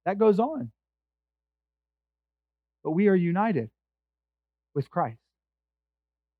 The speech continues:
We can move together with Christ. And he has a desire.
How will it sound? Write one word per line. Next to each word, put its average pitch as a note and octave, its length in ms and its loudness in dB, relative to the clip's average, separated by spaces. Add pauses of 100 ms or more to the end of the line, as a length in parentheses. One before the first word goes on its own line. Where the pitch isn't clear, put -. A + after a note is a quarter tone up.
(520)
We G3 120 6
can F#3 220 4
move F#3+ 260 4
together E3 560 0 (760)
with C#3+ 180 2
Christ. A2+ 400 -4 (1080)
And E3+ 140 4
he A3+ 140 8
has G3+ 240 8
a G3+ 40 6
desire. F3 640 6